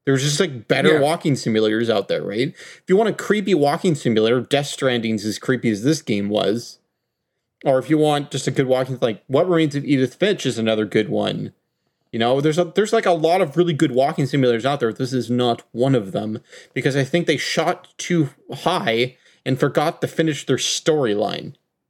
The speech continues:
Speaker 1: and make a solid game, and they just relied on a gimmick. Which some
Speaker 2: Yeah.
Speaker 1: other games have good gimmicks,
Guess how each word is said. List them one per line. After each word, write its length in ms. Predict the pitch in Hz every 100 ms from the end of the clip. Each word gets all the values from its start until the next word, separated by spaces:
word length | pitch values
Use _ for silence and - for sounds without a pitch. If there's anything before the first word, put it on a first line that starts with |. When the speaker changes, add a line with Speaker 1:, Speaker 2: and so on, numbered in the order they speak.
| _ _ _ -
Speaker 1:
and 140 | 123
make 160 | 127 127
a 60 |
solid 500 | - - 139 135 107 -
game, 380 | 131 113 104
and 220 | 120 135 127
they 60 |
just 180 | 135 127
relied 320 | 135 123 123
on 100 | 120
a 180 | 107 98 -
gimmick. 480 | 147 120 95 - - _ _ _ _ _ _ _ _ _ _ _ _ _ _
Which 180 | 226 262
some 140 | - 151
Speaker 2:
Yeah. 60 |
Speaker 1:
other 120 | 208
games 320 | - 190 208 -
have 320 | 151 160 156
good 200 | 139 104
gimmicks, 560 | 165 120 127 - -